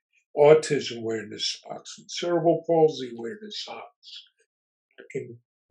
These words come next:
March of twenty twenty, the height of the pandemic, we created Healthcare Superhero Socks.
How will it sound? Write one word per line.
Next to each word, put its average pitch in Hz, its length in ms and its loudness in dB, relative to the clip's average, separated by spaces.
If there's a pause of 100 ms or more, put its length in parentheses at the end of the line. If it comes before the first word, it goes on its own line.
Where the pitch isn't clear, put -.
March 135 400 2
of 117 160 -18
twenty 139 300 -4
twenty, 143 560 -4
the - 100 -4
height 143 280 -6
of - 60 -10
the 135 160 -6
pandemic, 135 540 -6 (640)
we 131 360 -4
created 135 800 0 (420)
Healthcare 151 480 6
Superhero 110 840 -8
Socks. - 260 -12